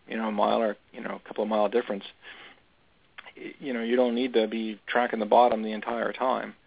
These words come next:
Um, you know, and I know the two that I looked at, both iBobber and, and Fish Hunter, both,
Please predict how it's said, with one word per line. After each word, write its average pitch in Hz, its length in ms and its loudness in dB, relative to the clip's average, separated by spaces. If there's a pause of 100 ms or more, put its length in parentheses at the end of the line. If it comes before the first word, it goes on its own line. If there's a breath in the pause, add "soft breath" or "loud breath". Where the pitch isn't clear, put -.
(540 loud breath)
Um, 113 600 4 (600)
you 123 160 0
know, 60 240 0
and - 200 -2 (240)
I 107 260 8
know 127 420 6 (880)
the 120 180 0
two 165 240 2
that 135 100 0
I 123 120 6
looked 120 260 4
at, 107 240 0
both 113 200 2
iBobber 110 540 4
and, 107 380 -4
and 104 240 -8
Fish 120 220 -2
Hunter, 110 260 -2
both, 120 280 2